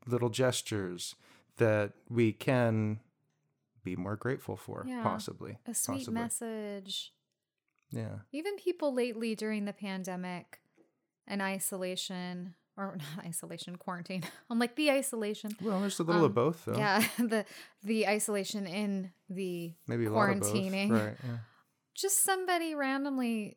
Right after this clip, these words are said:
Speaker 2: "How are you?" Or, "I love that," or some comment on social media, like, can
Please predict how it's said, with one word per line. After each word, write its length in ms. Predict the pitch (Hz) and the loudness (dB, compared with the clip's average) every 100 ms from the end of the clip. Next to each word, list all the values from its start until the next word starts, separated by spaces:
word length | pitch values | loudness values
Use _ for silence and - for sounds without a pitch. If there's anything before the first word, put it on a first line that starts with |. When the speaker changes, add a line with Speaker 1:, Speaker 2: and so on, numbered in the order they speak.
| - | -6
Speaker 2:
"How 220 | 247 285 | 0 2
are 140 | 330 294 | 2 0
you?" 580 | 208 190 180 180 185 - | -2 -2 -2 -4 -6 -8
Or, 720 | - 202 196 196 190 151 - _ - - - | -6 -2 0 0 0 -4 -8 _ -20 -20 0
"I 140 | 233 | 4
love 260 | 277 294 247 | 6 4 2
that," 420 | 214 180 170 165 | 2 4 4 2
or 260 | 170 170 - 226 | 0 -2 -4 -6
some 340 | - - 226 190 - | -2 0 -2 -4 -4
comment 600 | 233 220 214 190 180 190 | 0 2 2 0 -2 -4
on 160 | 175 175 | -4 -4
social 320 | 180 - 185 | -6 -6 -6
media, 360 | 185 185 180 | -6 -4 -4
like, 340 | 165 156 - - | -4 -6 -8 -12
can 320 | - 175 175 | -8 -6 -6